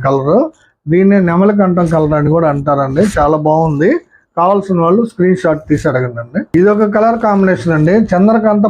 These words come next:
పళ్ళు బ్లౌజ్ వస్తుంది. డార్క్ రత్నావళి శారీ వస్తుందండి. రత్నావళి శారీ ఇది చాలా బాగుందండి షేడ్. ఆ, పళ్ళు బ్లౌజ్ వచ్చేటప్పటికి మీకు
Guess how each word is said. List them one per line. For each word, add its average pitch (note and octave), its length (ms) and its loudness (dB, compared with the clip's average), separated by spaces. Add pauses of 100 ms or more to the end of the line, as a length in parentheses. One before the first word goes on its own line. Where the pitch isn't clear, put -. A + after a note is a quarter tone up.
పళ్ళు F#3 220 2
బ్లౌజ్ F3 360 0
వస్తుంది. D#3 500 -2 (680)
డార్క్ A3 320 0 (100)
రత్నావళి F#3+ 1000 2 (380)
శారీ F3 280 0
వస్తుందండి. D3+ 580 0
రత్నావళి E3 580 0
శారీ C#3+ 280 0 (100)
ఇది D#3+ 160 0 (220)
చాలా D#3 200 0
బాగుందండి D#3 640 0
షేడ్. D#3 400 0 (720)
ఆ, D#3+ 180 0 (120)
పళ్ళు G3 340 4
బ్లౌజ్ F#3 260 2
వచ్చేటప్పటికి E3+ 600 0
మీకు G3+ 440 0